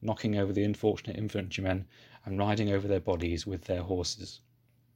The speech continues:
This happened to me once. Irritated by such disorder, exhausted without, and without the strength to run, for we had already run for half an hour in the plain without being pursued,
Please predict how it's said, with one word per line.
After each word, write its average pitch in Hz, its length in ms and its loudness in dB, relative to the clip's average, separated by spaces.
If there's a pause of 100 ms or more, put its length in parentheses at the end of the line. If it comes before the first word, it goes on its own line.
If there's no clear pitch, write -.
(280)
This - 180 -2
happened 110 280 -2
to 95 100 -4
me 110 160 4
once. 85 400 -4 (580)
Irritated 120 480 4
by 101 120 0
such - 260 -6
disorder, 104 520 2 (360)
exhausted 107 580 4
without, 92 280 0
and 104 140 -4
without 95 260 0
the - 60 -14
strength 107 400 0
to 104 100 -2
run, 92 340 2 (360)
for - 120 -4
we 101 100 2
had 98 180 0
already 110 260 6
run 98 180 2
for 87 140 -6
half 98 260 -2
an 95 80 -4
hour 95 220 2
in 90 160 -2
the 87 60 -2
plain 95 300 -2
without 92 300 -2
being 90 180 -6
pursued, 90 520 0